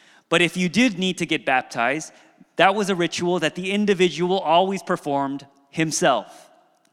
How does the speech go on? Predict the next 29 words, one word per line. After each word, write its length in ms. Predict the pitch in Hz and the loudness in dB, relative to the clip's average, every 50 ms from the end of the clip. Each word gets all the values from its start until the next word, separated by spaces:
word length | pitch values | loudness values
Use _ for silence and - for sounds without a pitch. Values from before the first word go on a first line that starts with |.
| _ _ _ | _ _ _
It 80 | - 175 | -4 -2
was 240 | 180 190 185 - 190 | 0 0 2 2 4
always, 420 | 190 196 185 180 165 156 - - - - - - _ | 4 4 4 2 -2 -4 -6 -10 -18 -20 -20 -20 _
"You 360 | - 127 135 175 233 262 262 | -14 -6 0 2 4 4 4
go 200 | 202 247 240 233 | 4 4 4 4
take 300 | 220 226 190 208 208 196 | 4 2 2 0 2 2
a 80 | 202 175 | 0 0
bath, 480 | - 139 123 123 135 156 175 - - - - - - - - _ | 2 2 2 2 2 0 -2 -10 -18 -20 -20 -20 -20 -20 -10 _
and 240 | 165 160 160 156 156 | -4 -2 -2 -2 -2
you 180 | 170 202 220 | 0 0 2
go 200 | 190 226 220 208 | 4 4 4 4
dip 280 | 196 - 185 175 - 185 | 4 2 0 -2 0 -2
in 120 | 185 180 | -4 -2
the 100 | 175 165 | -2 -2
water, 480 | 147 143 135 131 135 131 131 131 131 - - - - _ - | 0 2 2 2 2 0 -2 -6 -6 -8 -14 -20 -20 _ -4
and 200 | 156 160 160 160 | -2 -2 -2 0
you 220 | 170 190 214 214 | -2 -2 -2 0
go 220 | 170 180 170 170 165 | 2 2 2 2 0
cleanse 540 | - - 151 143 135 135 139 139 - - - - _ _ | 0 0 0 0 2 0 -2 -4 -6 -8 -12 -16 _ _
yourself." 840 | - 139 143 - - - 156 131 107 113 - - _ - - _ _ _ _ _ _ _ _ _ _ _ _ _ - - | -2 -2 0 0 0 -2 -2 -4 -6 -10 -14 -20 _ -20 -20 _ _ _ _ _ _ _ _ _ _ _ _ _ -20 -4
And 200 | - 175 165 175 | 0 0 2 4
now, 240 | 170 170 180 202 214 | 4 4 6 6 4
yet 260 | 214 196 190 185 175 | 4 4 4 2 2
for 100 | - 180 | 0 0
the 100 | 165 156 | 0 0
first 460 | 143 - - 220 233 247 226 - - - | -2 2 4 4 4 6 4 2 0 0
time 340 | - 202 208 214 208 208 | 2 2 4 4 4 2
in 120 | 208 202 190 | 2 0 0
history, 680 | 165 175 185 170 - - - 147 139 123 120 127 135 | 2 2 2 2 2 -2 -2 -2 -2 0 0 -2 -4